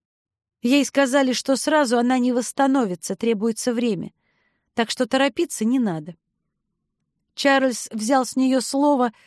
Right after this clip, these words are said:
что она не будет подниматься с постели, но сам не раз нарушал обещание, значит, и она вправе нарушить своё.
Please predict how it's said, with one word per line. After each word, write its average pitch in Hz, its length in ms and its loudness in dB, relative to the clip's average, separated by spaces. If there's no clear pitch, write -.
что - 260 0
она 277 140 2
не 277 140 4
будет 247 320 -2
подниматься 233 560 0
с - 60 -8
постели, 208 640 -4
но 233 140 0
сам 330 300 2
не 302 100 4
раз 320 220 2
нарушал 208 440 0
обещание, 202 680 -2
значит, 262 540 0
и 269 40 6
она 254 300 2
вправе 302 400 0
нарушить 277 480 0
своё. 240 480 -2